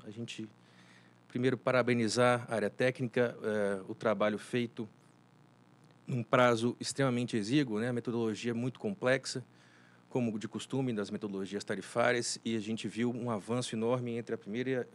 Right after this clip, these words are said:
a abertura e o fechamento da consulta pública, e nesse sentido a área técnica da aneel tá de parabéns. No entanto, a gente tem esses dois pontos que a gente acha que realmente não estão bem encaminhados e a gente gostaria da,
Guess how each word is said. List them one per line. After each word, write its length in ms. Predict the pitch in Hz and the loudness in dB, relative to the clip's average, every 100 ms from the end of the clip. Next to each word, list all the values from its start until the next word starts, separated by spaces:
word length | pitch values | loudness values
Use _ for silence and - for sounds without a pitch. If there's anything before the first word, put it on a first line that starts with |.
| - 101 - | -12 -12 -8
a 60 | - | -6
abertura 340 | 95 90 139 | -6 0 2
e 40 | 143 | 4
o 40 | |
fechamento 680 | 127 127 117 107 117 131 - - - - - - | 2 0 0 0 0 -4 -12 -20 -20 -20 -20 -4
da 140 | - 110 | 0 2
consulta 320 | 117 117 113 | 0 0 0
pública, 500 | 110 131 143 135 151 | 0 0 -2 2 2
e 200 | 143 139 | 2 0
nesse 220 | 135 135 | 0 -2
sentido 360 | - 117 127 127 | -4 -8 -4 -2
a 60 | |
área 160 | 120 113 | -2 -4
técnica 480 | - 107 117 110 110 | -4 -6 -6 -6 -4
da 100 | 104 | -2
aneel 220 | 101 110 | -2 -4
tá 120 | 113 | -6
de 80 | 101 | -8
parabéns. 600 | - 107 110 120 135 - - - - - - - | -6 -4 -2 -2 -4 -8 -18 -20 -20 -20 -8 2
No 80 | |
entanto, 280 | 160 170 170 | 6 8 8
a 40 | 160 | 6
gente 200 | 160 - | 4 2
tem 200 | 151 151 | 2 2
esses 180 | 139 | 2
dois 220 | 127 139 - | 2 2 2
pontos 320 | 131 143 139 | 0 0 2
que 100 | 143 | 0
a 20 | |
gente 240 | 131 120 | 0 2
acha 220 | 135 131 139 | 2 2 -2
que 180 | 135 | 0
realmente 460 | 131 139 123 127 135 | 4 4 4 0 -2
não 160 | 131 139 | -2 -2
estão 340 | - - 143 | 0 2 2
bem 480 | 131 107 135 147 120 | 2 2 2 2 0
encaminhados 800 | 120 123 113 104 117 131 135 - | 0 0 2 2 2 2 0 -4
e 60 | |
a 40 | 120 | -4
gente 180 | 123 - | -6 -4
gostaria 580 | 117 110 117 113 110 | -6 -2 0 0 0
da, 260 | 107 107 107 | 0 -2 -4